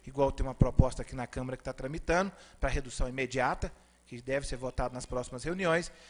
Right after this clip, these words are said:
e também preparar o próximo com uma redução de vinte e cinco por cento do salário dos vereadores a partir de dois mil e vinte e um. É fácil.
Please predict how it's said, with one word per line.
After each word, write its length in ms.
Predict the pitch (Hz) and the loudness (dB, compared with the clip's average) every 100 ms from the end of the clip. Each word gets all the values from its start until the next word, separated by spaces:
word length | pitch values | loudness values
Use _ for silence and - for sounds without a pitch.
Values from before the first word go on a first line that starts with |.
| - | -12
e 80 | 165 | -6
também 340 | - 147 143 147 | 0 0 0 -2
preparar 560 | 165 170 160 131 151 | 0 2 2 4 4
o 60 | 160 | 2
próximo 680 | - 175 185 185 214 226 220 - - | 0 6 6 4 0 0 0 -8 -6
com 100 | 175 | -4
uma 120 | 175 | -2
redução 440 | 170 147 - 147 | -2 -2 0 0
de 100 | 139 | 0
vinte 200 | 139 156 | -2 -2
e 40 | - | -2
cinco 240 | 147 143 | -6 -4
por 160 | - 139 | -4 -4
cento 440 | - 127 127 - - - - | -2 -2 -4 -14 -20 -20 -12
do 100 | 135 | -6
salário 400 | 127 131 120 120 | -2 -2 -2 -6
dos 100 | 123 | -8
vereadores 640 | 127 120 113 117 117 117 - - | -6 -4 -4 -2 -6 -6 -10 -6
a 100 | 147 | -2
partir 340 | 127 110 - | -2 -2 -8
de 100 | 120 | -8
dois 160 | 123 117 | -10 -8
mil 120 | 123 | -8
e 40 | |
vinte 200 | 117 113 | -8 -10
e 60 | 120 | -10
um. 60 | 95 - _ - - - _ - | -12 -20 _ -20 -20 -20 _ -2
É 100 | 131 | 6
fácil. 480 | 175 147 - - | 8 8 6 0